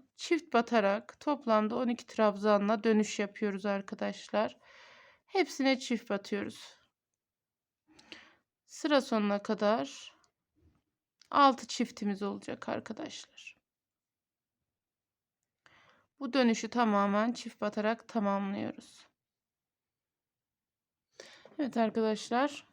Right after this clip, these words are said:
Altı tane çiftle döndük. Sonrasında sıra sonunda her bir trabzanımızın başına bir trabzan, tekli trabzan yaparak devam ediyoruz arkadaşlar. Bakayım burada da, evet, trabzanımız varmış.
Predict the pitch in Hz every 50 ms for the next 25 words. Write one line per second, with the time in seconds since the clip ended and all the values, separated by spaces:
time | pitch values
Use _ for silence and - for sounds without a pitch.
0 | _ _ _ _ _ _ _ _ _ - 247 277 277 269 269 - - 247 240 226
1 | 226 214 - - 269 247 - - 220 214 214 247 233 220 214 208 208 214 - -
2 | - - 294 285 262 240 220 214 - - 214 202 202 208 208 - - - 240 233
3 | - - 220 202 202 202 196 202 202 214 233 233 - 285 285 285 269 247 220 226
4 | 202 202 - - 220 214 202 196 202 202 202 202 202 202 190 - 202 196 196 185
5 | 214 226 - - - 214 214 202 202 220 - _ _ _ _ _ _ - - -
6 | - - _ _ _ _ _ _ _ - 294 294 285 277 277 277 _ _ _ -
7 | - 240 233 220 208 202 190 208 208 208 208 - - 233 226 - - - - 220
8 | 220 208 202 196 196 208 208 208 233 254 254 240 - 220 208 208 214 262 - -
9 | - _ _ _ _ _ _ _ - - - _ _ _ _ _ - 233 214 208
10 | 202 202 202 202 208 196 208 202 202 202 196 190 214 202 202 202 - 214 208 214
11 | 208 202 - - - 233 233 247 240 - - - - _ _ _ - - - 226
12 | 220 220 214 214 220 214 - 226 214 - 240 240 - - 214 220 214 - - -
13 | - - - - _ - 240 247 233 240 240 233 - - 220 214 214 208 214 220
14 | 233 262 254 254 - - - - -